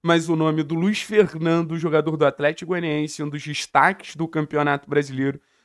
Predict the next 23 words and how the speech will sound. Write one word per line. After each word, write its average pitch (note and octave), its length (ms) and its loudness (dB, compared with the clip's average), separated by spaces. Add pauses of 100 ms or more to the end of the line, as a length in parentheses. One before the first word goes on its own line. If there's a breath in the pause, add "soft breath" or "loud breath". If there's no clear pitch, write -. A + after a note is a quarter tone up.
(120)
destaque C#3 440 -6
absoluto E3 760 -4
do, C#3+ 220 -2
do, C#3+ 140 -6
do C#3 180 0
Atlético C#3 480 -2
Goianiense, C#3 460 -2
vem D3 240 0
de D#3 100 -10
temporadas F3+ 920 0
consistentes D3+ 800 -4 (440 loud breath)
no E3 120 2
Atlético C#3+ 500 0
Goianiense, C#3 800 -4
ele C#3 680 -2
tá C#3+ 160 -2
próximo D#3+ 480 2
de C#3 120 -8
ser - 160 -4
o C#3 60 0
reforço C3+ 480 -8
do C3 60 0
Atlético. D3+ 720 2